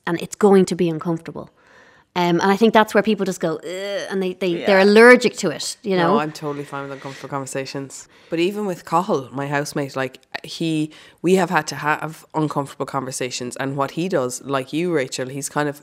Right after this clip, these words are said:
Speaker 3: he's extremely conflict avoidant. He just goes silent
Speaker 1: Mm-hmm.
Speaker 3: and hopes that by being silent, I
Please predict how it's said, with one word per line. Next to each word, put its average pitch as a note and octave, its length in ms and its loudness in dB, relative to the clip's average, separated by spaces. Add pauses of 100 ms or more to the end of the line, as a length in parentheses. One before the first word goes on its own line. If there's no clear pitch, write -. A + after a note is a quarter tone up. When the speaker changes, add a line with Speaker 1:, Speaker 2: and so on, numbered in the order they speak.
Speaker 3:
he's C#3 220 -6
extremely D#3 400 -4
conflict C3+ 420 -6
avoidant. B2 340 -6 (180)
He E3+ 120 -2
just D#3 200 -2
goes C#3 160 -2
silent - 580 -4 (220)
Speaker 1:
Mm-hmm. E3 160 -8
Speaker 3:
and D3 100 -2
hopes D3+ 320 0
that - 340 -4
by C#3 140 0
being D3 320 -2
silent, C#3 460 -6
I C#3 220 -4